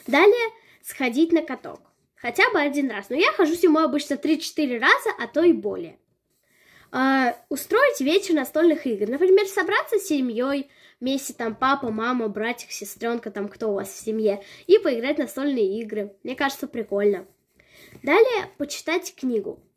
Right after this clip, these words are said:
Прочитать полностью. То есть это больше как цель на зиму, полностью прочитать книгу. Слепить снеговика,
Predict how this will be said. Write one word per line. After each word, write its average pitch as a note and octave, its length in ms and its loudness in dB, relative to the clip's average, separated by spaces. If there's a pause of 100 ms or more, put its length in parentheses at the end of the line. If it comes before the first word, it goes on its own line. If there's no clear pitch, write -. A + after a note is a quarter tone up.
(120)
Прочитать E4+ 600 2
полностью. A#3 440 -4
То D4 80 0
есть E4+ 140 2
это A4 160 2
больше E4 280 -2
как C4 280 -6
цель B3 420 -2
на F#3+ 80 -4
зиму, F#4+ 360 2 (220)
полностью D#4+ 460 2
прочитать B3 480 -10
книгу. G#3 480 -6 (2000)
Слепить D#4 440 6
снеговика, C#4+ 560 2